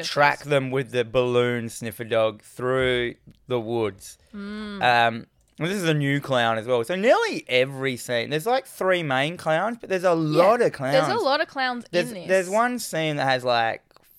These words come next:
Speaker 2: thirty clowns, and they're all different.
Speaker 1: Yeah. It's, it's a lot of effort. They've put in a lot of, uh, this is where their budget went.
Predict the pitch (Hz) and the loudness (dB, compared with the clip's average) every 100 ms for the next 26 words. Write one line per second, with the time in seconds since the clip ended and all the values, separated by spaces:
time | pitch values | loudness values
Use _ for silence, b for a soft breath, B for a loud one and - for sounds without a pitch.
0 | _ - - - - - - 143 143 147 | _ -20 -20 -20 -20 -20 -2 0 0 -4
1 | 127 - 135 147 110 - 127 127 - 147 | -10 -4 -2 -2 -4 -8 -4 -4 0 2
2 | 151 147 139 - _ _ 143 143 - 117 | 4 2 0 -8 _ _ -6 -6 -6 -10
3 | - - 208 175 180 _ _ _ 262 - | -8 -14 -12 -12 -14 _ _ _ -8 -8
4 | - - 294 330 370 311 220 202 196 170 | -14 -14 -10 -2 0 0 0 -4 -6 -6
5 | 202 208 294 262 240 220 208 208 202 208 | -6 -8 -8 -8 -6 -4 -4 -4 -4 -6
6 | 226 294 269 240 214 208 185 185 - - | -8 -10 -8 -2 -2 -2 -6 -6 -10 -16
7 | - | -20